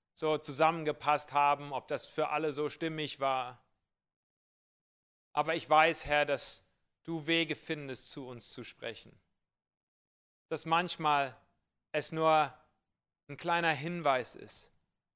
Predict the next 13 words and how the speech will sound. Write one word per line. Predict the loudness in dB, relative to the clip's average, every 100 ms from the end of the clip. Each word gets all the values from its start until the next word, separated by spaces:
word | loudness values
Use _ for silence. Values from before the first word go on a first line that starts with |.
| _ -4
ein | -2 -2
Gedanke, | 4 6 6 2 -4 -6 -6 -14 _ _ _ _ _ _ _
ein | -2 -2 0
Bild, | 2 4 2 -2 -6 -12 _ _ _ _ _ _ _ -10
was | -8 -4
uns | -2
auf | -2
einmal | -2 -6 -4 -4 -4
zeigt, | -4 -4 -4 -8
dass | -12
du | -12
da | -8 -6 -6
bist. | -10 -18 -20